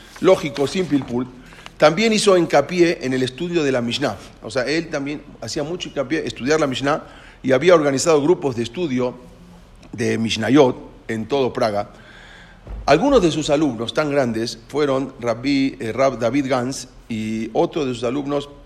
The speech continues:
que ahora se van a acordar, se llamaba Rab Yom Tov Lipman Heller. ¿Se acuerdan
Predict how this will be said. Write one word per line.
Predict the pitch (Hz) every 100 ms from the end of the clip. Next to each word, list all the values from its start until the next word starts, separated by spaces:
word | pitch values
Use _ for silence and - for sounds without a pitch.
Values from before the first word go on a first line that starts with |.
| - - - - - -
que | 101
ahora | 113 117
se | 107
van | 104
a | 110
acordar, | 107 107 104 - -
se | - 110
llamaba | 110 117 120 127 - - -
Rab | 110 104
Yom | 113 151 147
Tov | - - - -
Lipman | 117 139 - - 127 127 123 -
Heller. | 165 131 92 - - - - -
¿Se | - -
acuerdan | 139 143 139